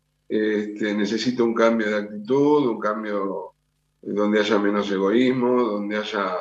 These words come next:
más amor, donde haya más, eh, paz. Lo vemos, estamos metidos en una casi tercera guerra mundial. Y bueno, y la pregunta sería, ¿qué podemos hacer nosotros con eso, no?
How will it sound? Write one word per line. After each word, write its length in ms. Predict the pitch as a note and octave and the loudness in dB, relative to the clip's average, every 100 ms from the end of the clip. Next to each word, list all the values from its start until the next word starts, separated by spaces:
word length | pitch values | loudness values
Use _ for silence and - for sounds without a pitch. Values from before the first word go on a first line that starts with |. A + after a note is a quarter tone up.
| - G#2 | -8 -6
más 260 | G#2+ G#2 | -4 -2
amor, 440 | F#2+ G2+ A#2+ B2 A#2+ A2 | 0 2 4 6 4 2
donde 320 | G#2 G2+ G#2+ | -2 0 -2
haya 220 | G#2 G2 | 0 0
más, 420 | G2+ G#2 - - _ _ _ _ | 2 0 -4 -16 _ _ _ _
eh, 160 | G#2+ G#2 | -2 -2
paz. 800 | G#2 B2+ C3 C3 B2 - - _ _ _ | 6 8 8 6 4 -4 -12 _ _ _
Lo 260 | - G#2+ A2 | 0 4 8
vemos, 400 | B2+ B2 G#2 G#2+ | 8 8 4 0
estamos 340 | G#2+ A2 G#2+ | 2 2 2
metidos 440 | G2+ G2+ A2+ G#2+ G2+ | 0 0 2 2 2
en 60 | |
una 440 | G#2+ G2+ F#2+ F#2 - _ | -2 -4 -6 -8 -12 _
casi 340 | A2 - G#2+ | 2 2 0
tercera 400 | G2 G2+ G2+ G2+ | 0 2 2 4
guerra 220 | G#2 G2+ G2+ | 4 2 0
mundial. 580 | G2+ B2 C3+ A#2+ - - _ _ _ _ _ _ _ _ _ _ _ _ _ - _ _ | 0 4 6 6 2 -8 _ _ _ _ _ _ _ _ _ _ _ _ _ -20 _ _
Y 100 | D#3 | 6
bueno, 420 | E3 F3+ C#3+ A#2+ - | 8 8 6 4 4
y 80 | C#3+ | 6
la 180 | D3 | 6
pregunta 400 | D3+ F3 F#3 E3+ | 6 4 4 4
sería, 520 | D3 D3+ D#3 D3+ D3 - | 4 2 4 4 2 0
¿qué 140 | D#3+ | 0
podemos 680 | D#3+ D#3+ D#3 D#3 D#3+ D3 B2 | 4 6 6 6 0 -4 -4
hacer 320 | A#2 C#3 C3+ | -4 -4 -4
nosotros 720 | A#2 D3 D3 - G2 F#2+ - _ | -4 0 0 0 -8 -12 -18 _
con 180 | G#2+ C3 | -4 -2
eso, 280 | G2 E2 | -4 -6
no? 260 | F2+ A#2 | -8 -8